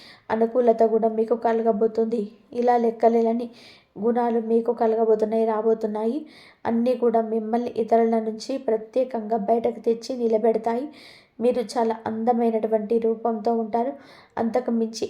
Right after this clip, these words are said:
అందమైన మనసుతో ఉంటారు. మీ మనసు గురించి చెప్పాలి అంటే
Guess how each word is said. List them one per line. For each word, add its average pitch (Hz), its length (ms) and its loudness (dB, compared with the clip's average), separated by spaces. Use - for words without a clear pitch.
అందమైన 226 540 0
మనసుతో 220 540 -4
ఉంటారు. 226 400 -4
మీ 233 180 -2
మనసు 233 380 -2
గురించి 226 340 -2
చెప్పాలి 220 520 2
అంటే 214 240 0